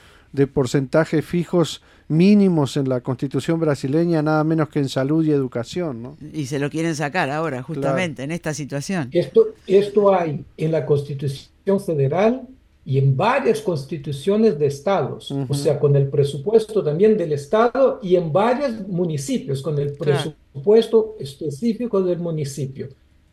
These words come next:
Speaker 3: Esto fue una conquista de la Constitución del ochenta y ocho, que quedó, digamos, mal digerida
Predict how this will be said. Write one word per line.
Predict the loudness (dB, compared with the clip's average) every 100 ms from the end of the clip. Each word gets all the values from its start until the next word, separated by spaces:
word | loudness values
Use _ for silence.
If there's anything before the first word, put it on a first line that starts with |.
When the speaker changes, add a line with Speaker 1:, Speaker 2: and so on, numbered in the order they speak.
| _
Speaker 3:
Esto | -12 -2 2
fue | 6
una | 6 4 2
conquista | 0 -2 0 0 -2 -4 -8 -8 -16 _ _ _ _ -4
de | 0
la | 2
Constitución | 0 -2 -2 -6 -6 -2 2 4
del | 4 2
ochenta | 0 -2 -4 -4
y | 0 2
ocho, | 2 2 -4 -10 -14 _ _ -4
que | -4 0
quedó, | 2 6 8 8 6 -2 -8
digamos, | -8 -4 -2 -2 -4
mal | -4 -2 0 0
digerida | -2 -8 -6 -6 -2 -2 -2 -4 -8